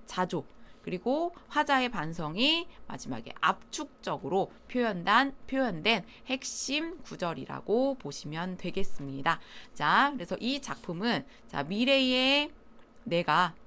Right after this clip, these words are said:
음, 미래에 내가 글을 쓴 게 아니라, 자, 미래에 나가, 어, 현재 지금, 현재의 삶을 살고 있는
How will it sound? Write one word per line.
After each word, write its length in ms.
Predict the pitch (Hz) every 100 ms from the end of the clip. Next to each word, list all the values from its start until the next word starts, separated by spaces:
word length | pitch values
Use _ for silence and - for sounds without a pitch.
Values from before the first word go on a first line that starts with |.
| - -
음, 200 | 139 127 - -
미래에 720 | 160 185 170 165 220 285 330 - - - - - - - - - - - - -
내가 420 | 156 156 175 175 - -
글을 200 | 175 202
쓴 160 | 220
게 80 | 214
아니라, 460 | 147 143 202 208 - - - -
자, 420 | - 151 233 269 - -
미래에 800 | 156 202 233 226 233 269 330 370 - - - - - - - - - - - - - - -
나가, 480 | - 127 139 196 175 - - -
어, 220 | 156 127 - -
현재 520 | - 302 311 285 277
지금, 640 | 254 - 170 202 240 302 370 - - - - - - - - - - - - - - -
현재의 540 | 277 294 277 262 247
삶을 560 | 247 226 208 220 233 240
살고 420 | 240 226 220 226
있는 460 | 147 156 240 175